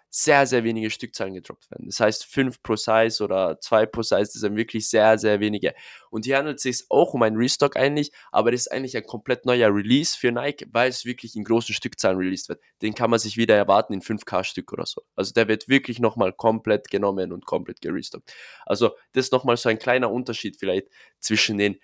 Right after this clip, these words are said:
Restocks, die üblich sind und die Restocks, die wir jetzt sehen, den eins Nike S B Dunk Low Code Purple, der unüblich eigentlich ist, dass der komplett nochmal neu zu einem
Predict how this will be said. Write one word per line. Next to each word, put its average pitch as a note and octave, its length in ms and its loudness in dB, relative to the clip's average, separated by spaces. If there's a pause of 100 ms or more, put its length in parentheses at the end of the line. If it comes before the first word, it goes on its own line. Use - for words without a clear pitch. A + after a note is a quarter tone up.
(120)
Restocks, A#2+ 720 4
die A2 220 2
üblich E3+ 480 0
sind C#3+ 400 -2
und G#2+ 380 -4
die B2 280 2
Restocks, A#2+ 520 2
die G2+ 140 0
wir G#2 120 4
jetzt A2 240 4
sehen, G#2 180 0
den F#2+ 160 -4
eins - 420 -8
Nike G#2 260 -6
S - 100 -12
B - 160 -14
Dunk - 160 -10 (120)
Low G#2+ 160 4
Code - 220 -12
Purple, B2+ 380 4 (340)
der A2+ 220 2
unüblich A#2+ 500 0
eigentlich F#2 280 -4
ist, - 180 -4
dass F#2+ 140 -2
der G2 140 0
komplett A2 760 -2
nochmal F2 380 -10
neu G#2 320 4
zu - 240 -4
einem F#2 160 -6